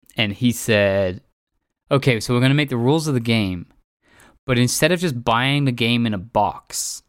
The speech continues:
and you play the game out of the contents of the box, instead, you're gonna collect parts of the game, and each person is gonna co-, have their own collection of cards, and they're gonna play against each other."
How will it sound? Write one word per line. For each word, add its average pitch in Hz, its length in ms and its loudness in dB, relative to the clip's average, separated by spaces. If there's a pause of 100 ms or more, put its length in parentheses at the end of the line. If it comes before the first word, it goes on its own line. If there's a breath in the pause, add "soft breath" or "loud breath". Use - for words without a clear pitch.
and 110 140 -2
you 101 80 0
play 120 320 0
the 120 120 0
game 104 420 -2 (340)
out 117 140 -2
of 104 80 -6
the 104 60 -6
contents - 460 -4
of 95 60 -6
the 92 80 -4
box, 92 540 -2 (440 loud breath)
instead, 117 800 -2 (300 soft breath)
you're 127 200 2
gonna 123 260 0
collect 127 960 -2 (440)
parts 131 420 0
of 113 120 -4
the 110 100 -4
game, 113 580 -2 (560 soft breath)
and 117 280 0
each 135 340 0
person 135 460 0
is 107 140 -4
gonna 110 180 0
co-, - 320 -8 (160)
have 127 220 0
their 117 220 0
own 151 260 4
collection 127 580 0
of 107 140 -4
cards, 104 720 -2 (480 loud breath)
and 127 140 2
they're 123 80 4
gonna 110 140 2
play 147 400 0
against 120 380 -2
each 104 160 -6
other." 113 360 0